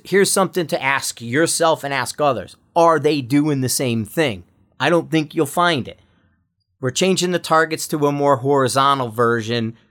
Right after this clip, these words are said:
instead of a vertical one to make sure our elevation's good. Why? 'Cause of software. We're testing our scope tracking more consistently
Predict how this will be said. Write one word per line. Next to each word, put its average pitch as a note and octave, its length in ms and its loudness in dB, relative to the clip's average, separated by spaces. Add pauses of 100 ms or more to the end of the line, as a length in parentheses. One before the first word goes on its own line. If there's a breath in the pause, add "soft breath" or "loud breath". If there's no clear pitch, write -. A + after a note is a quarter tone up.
(220 soft breath)
instead C3 460 -2
of B2 240 -2
a C3 80 -4
vertical B2+ 500 2
one G2+ 360 -4
to - 100 -8
make C3 220 -2
sure D3+ 200 0
our C#3+ 180 4
elevation's C3+ 680 -2
good. G2 280 -6
Why? A#2+ 500 0
'Cause G#2+ 180 -10
of A2+ 60 -6
software. A#2 640 -2 (560 soft breath)
We're B2+ 100 -2
testing F#3+ 500 -2
our E3+ 100 2
scope F3 400 0
tracking C3 680 -2 (360 soft breath)
more D3 220 4
consistently C#3+ 1080 -2